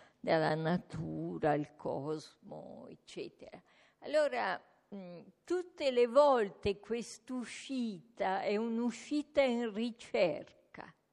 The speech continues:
però vivo in me, ci sto in me, eh,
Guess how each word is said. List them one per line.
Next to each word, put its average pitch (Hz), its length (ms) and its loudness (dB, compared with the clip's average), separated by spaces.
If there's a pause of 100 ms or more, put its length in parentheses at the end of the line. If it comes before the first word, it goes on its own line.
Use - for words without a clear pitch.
(1200)
però 330 540 6
vivo 320 480 4
in 320 260 -2
me, 226 400 0 (1000)
ci 277 200 -6
sto 247 640 0
in 156 280 -8
me, 160 320 -12 (1300)
eh, - 340 -16